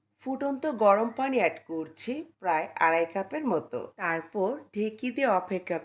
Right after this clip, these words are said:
করব মাংসটা সেদ্ধ হওয়া পর্যন্ত। কিছুক্ষণ জাল করে নেয়ার পর মাংসটা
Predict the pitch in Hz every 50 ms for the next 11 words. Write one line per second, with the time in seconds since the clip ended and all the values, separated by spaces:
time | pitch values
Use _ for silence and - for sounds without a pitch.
0 | - 147 151 147 147 190 262 233 220 180 160 151 - - - 175 170 - 294 302
1 | - - 247 208 151 156 160 156 151 143 147 - 147 143 143 - 143 - 135 -
2 | - 143 - - 269 262 269 - 302 294 294 - 339 349 330 285 - 220 180 170
3 | 165 165 170 - 214 214 226 233 233 220 202 170 156 147 139 139 - - - 185
4 | 262 320 311 262 214 180 165 156 - - - 185 180 -